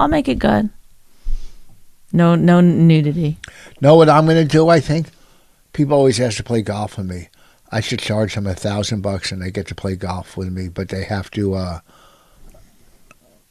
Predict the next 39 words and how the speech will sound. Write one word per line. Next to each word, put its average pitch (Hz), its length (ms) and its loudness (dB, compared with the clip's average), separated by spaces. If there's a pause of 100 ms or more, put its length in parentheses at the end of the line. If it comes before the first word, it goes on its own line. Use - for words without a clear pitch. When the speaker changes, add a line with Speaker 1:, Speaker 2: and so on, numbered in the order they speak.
(160)
Speaker 2:
uh, 104 400 -2
pay 110 180 0
for 113 160 -2
the 113 200 0 (680)
Speaker 1:
Then 339 180 6
they 403 140 6
Speaker 2:
golf 392 80 2
Speaker 1:
feel 381 160 6
Speaker 2:
round. 370 100 8
Speaker 1:
like 320 80 4
they've 311 260 6
paid. 330 380 6
Now 294 180 6
they 277 120 4
can 262 180 4
just 220 360 4
be, 254 240 6 (840)
you 269 340 2
already 311 200 6
have 285 240 4
problems 220 420 4
with 165 100 2
people 170 220 2
you 151 80 2
golf 139 320 -2
with. - 380 -10 (1080)
Speaker 2:
No, 147 140 2
I'm 139 140 0
talking 131 260 -2
about 110 200 0
fans. 104 680 -8 (440)
You 117 80 -2
Speaker 1:
Yeah, 285 140 6
Speaker 2:
wanna 226 100 6
Speaker 1:
who 359 120 10
would 403 120 8
wanna 349 240 4
do 277 220 0
that? 131 300 -2